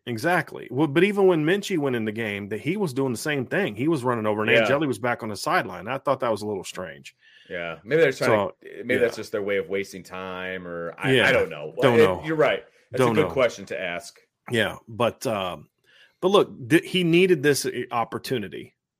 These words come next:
Speaker 1: Like, that's the thing, is he needed these
Speaker 2: Yep.
Speaker 1: snaps. He needed these live reps. He needed to, to run with the first team offense. He needed to communicate with the offensive line. He needed to get a feel for, you know, what a game looks like outside of a scripted practice setting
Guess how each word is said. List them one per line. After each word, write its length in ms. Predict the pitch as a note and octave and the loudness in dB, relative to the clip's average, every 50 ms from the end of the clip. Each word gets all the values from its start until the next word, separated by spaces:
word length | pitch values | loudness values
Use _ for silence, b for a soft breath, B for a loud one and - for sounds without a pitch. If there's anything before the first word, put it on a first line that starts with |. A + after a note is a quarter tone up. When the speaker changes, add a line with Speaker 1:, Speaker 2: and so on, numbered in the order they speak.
| _ _ | _ _
Speaker 1:
Like, 180 | A#2 A2+ A2 _ | -6 -6 -4 _
that's 300 | - C3 C#3 C3+ - - | 2 2 2 2 0 -6
the 100 | - B2+ | -8 -6
thing, 240 | B2 - A#2+ G#2+ G2 | -2 -2 -2 -2 -2
is 100 | F#2 - | -6 -6
he 100 | - C3+ | -4 -4
needed 400 | B2 B2 C3 D3 D#3+ D#3+ E3 C#3+ | -2 0 2 2 4 2 2 2
these 240 | C#3 C#3 C#3 C3 - | 0 -2 -2 0 0
Speaker 2:
Yep. 100 | A2 G#2+ | -2 -2
Speaker 1:
snaps. 360 | - D3 C3 B2 A2 - - | 0 0 0 0 0 -4 -4
He 80 | - B2+ | -4 -2
needed 240 | B2 B2+ C#3+ D3+ C#3+ | 0 0 0 0 0
these 180 | C#3 C3+ A#2 | 0 -2 0
live 340 | A2+ B2 B2+ B2+ B2+ B2 A2+ A2 | 0 2 4 4 4 2 0 0
reps. 300 | A#2+ A#2 A2 G2+ - - | 0 0 0 -2 -4 -6
He 120 | C3 A#2+ | -6 -4
needed 340 | A#2 B2 C3+ C#3 C#3+ C#3 C3 | -2 -2 -2 -2 -4 0 2
to, 160 | C3+ B2 B B B B B B B _ | 2 2 B B B B B B B _
to 120 | - C#3 | -2 -2
run 260 | A#2+ A2 B2+ C#3 D3 | 2 4 4 4 4
with 100 | D3+ C#3 | 2 -2
the 80 | D3 C#3 | -4 -6
first 280 | - - C#3 B2+ B2 - | -2 0 0 0 0 -2
team 160 | - C3+ C3 | -4 -2 0
offense. 400 | B2 A2+ A2+ A2 A#2 A2 G2+ - | 0 0 0 -2 -4 -8 -6 -4
He 40 | C3 | -2
needed 240 | C3 C3+ D3 D3 | -2 -2 -2 -2
to 60 | C3 B2+ | -4 -4
communicate 680 | - - C#3+ C#3 C#3+ D3 D3+ C#3+ B2+ - - - G#2+ G#2 | -4 -2 0 0 2 2 2 0 0 0 0 0 0 0
with 100 | A#2 - | -6 -4
the 80 | C3 | -2
offensive 480 | B2+ A#2+ A#2+ A#2 - B2+ A2+ - A2+ G#2+ | -2 0 0 -2 -4 -6 -10 -10 -8 -6
line. 320 | A#2 B2 A#2+ A2+ G#2+ G#2 | -4 -2 -2 -2 -4 -4
He 80 | G#2 G#2 | -6 -4
needed 260 | A#2+ C3 C#3 D3 C3+ | -4 -4 -4 -4 -2
to 80 | C3+ C3 | -2 -2
get 120 | B2+ C3+ | 2 2
a 60 | C3 B2 | 0 0
feel 320 | - - C#3+ C#3 C3 B2 | 2 0 2 2 2 2
for, 380 | - - B2 A#2+ A#2+ A#2 A2 B B B B B B B B B B | 2 0 0 2 2 0 0 B B B B B B B B B B
you 60 | C3 | 0
know, 140 | C3 B2+ A#2+ | 0 2 2
what 320 | A#2 A#2 C3 D3 C#3+ _ _ - | 4 4 2 2 2 _ _ -4
a 80 | B2+ | -4
game 360 | B2 A2 C#3 C#3 D3 C#3 C3 B2 | -2 2 2 2 4 4 2 2
looks 240 | C3 C#3+ C#3 - | 0 0 0 0
like 160 | - B2 A#2 - | -2 -2 -2 -2
outside 320 | G#2 B2+ C#3 - - C#3 | -2 -2 -2 0 0 -2
of 80 | C3 A#2 | 0 -2
a 40 | A2+ | -4
scripted 800 | - - - - - - D3 D#3 D3 D#3 - C#3 C3 A#2+ A2+ A2+ - _ _ _ | -6 -6 -10 -12 -8 -2 0 0 0 0 2 0 0 0 -2 -14 -18 _ _ _
practice 520 | - - D#3+ D3+ C#3 C3 _ - A#2 - | -6 -2 0 0 0 -2 _ -8 -8 -6
setting 400 | - - C3+ A2+ F#2+ F2 E2 D#2+ | -4 -2 -2 -4 -4 -6 -14 -18